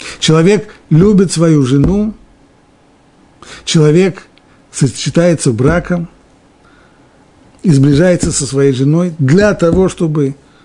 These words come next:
исполнить заповеди, необходимые здесь. И, среди прочего, он ещё и исполняет заповедь про урву и так далее. Это физическое, связанное с духовным. А физическое, не связанное с духовным, когда это само по себе.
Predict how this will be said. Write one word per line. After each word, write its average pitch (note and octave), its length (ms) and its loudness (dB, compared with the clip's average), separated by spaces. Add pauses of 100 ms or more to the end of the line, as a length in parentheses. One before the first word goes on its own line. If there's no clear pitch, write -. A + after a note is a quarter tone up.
исполнить C3 520 0
заповеди, D3 640 -2
необходимые A2+ 680 -8
здесь. A2 340 -20 (920)
И, A3 120 4
среди C#3+ 240 2
прочего, C3 400 -2
он A2 100 -4
ещё G#2 240 -6
и G2 100 -8 (520)
исполняет A2+ 400 -2
заповедь G#2+ 300 -4
про B2+ 160 -8
урву C3 260 -4
и C3+ 40 -4
так A#2+ 140 -6
далее. A2 240 -6
Это - 160 -12
физическое, - 440 -4
связанное C3+ 400 -4
с - 20 -10
духовным. A2+ 480 -12 (1120)
А G2 100 -16
физическое, B2 500 0
не G#2+ 200 0
связанное A#2+ 500 -6
с A2+ 40 -8
духовным, C3+ 360 -8
когда E3 180 -2
это F3 140 -8
само F#3 280 -4
по E3+ 120 -8
себе. D#3+ 380 -8